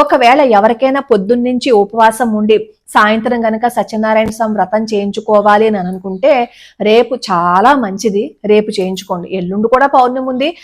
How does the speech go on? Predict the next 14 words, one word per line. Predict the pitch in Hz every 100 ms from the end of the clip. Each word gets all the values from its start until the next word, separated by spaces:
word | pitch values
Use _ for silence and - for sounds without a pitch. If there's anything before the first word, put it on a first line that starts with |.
| - -
ఎల్లుండి | 226 240 254
కూడా | 254 247 349 381
చేయించుకోవచ్చు. | 262 247 247 254 240 233 285 370 _ -
ఎల్లుండి | 214 240 254
కూడా | 262 262
పొద్దున్న | 262 202 226 262
ఎవరైనా | 247 240 240 240
చేయించుకోవాలంటే | 240 233 240 240 233 233 240 247
చేయించుకోవచ్చు. | 220 220 - 220 403
కానీ | 415 339 359
సాధారణంగా | 359 285 226 240 247 254 226 226 233
ఏం | 220 208
చేస్తారు | 208 - 196
అంటే, | 196 208 415